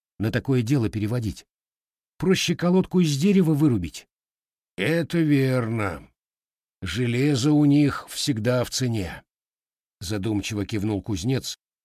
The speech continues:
вороша ногой тихо побрякивающие цепи.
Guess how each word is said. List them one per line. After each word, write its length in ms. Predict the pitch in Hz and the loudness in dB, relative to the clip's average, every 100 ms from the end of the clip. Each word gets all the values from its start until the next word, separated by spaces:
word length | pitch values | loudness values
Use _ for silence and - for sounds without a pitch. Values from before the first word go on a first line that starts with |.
| - | -12
вороша 480 | 82 107 104 - 101 | -6 -2 -2 -2 -4
ногой 320 | 101 113 107 | -2 -2 -2
тихо 480 | - 120 - 104 - _ _ _ | -2 -4 -4 -6 -8 _ _ _
побрякивающие 880 | 113 95 104 95 101 101 95 - 98 | -6 -2 -2 -2 -2 0 -2 -2 -6
цепи. 480 | 95 - 78 - - | -6 -8 -10 -14 -20